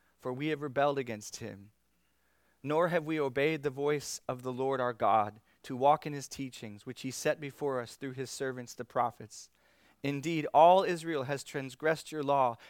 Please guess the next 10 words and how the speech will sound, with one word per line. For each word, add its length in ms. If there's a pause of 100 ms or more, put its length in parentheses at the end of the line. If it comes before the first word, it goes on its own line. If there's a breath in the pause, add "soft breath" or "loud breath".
(100)
and 180
turned 260
aside, 560 (420 soft breath)
not 260
obeying 480
your 140
voice. 680 (1500)
So 200
the 120
curse 800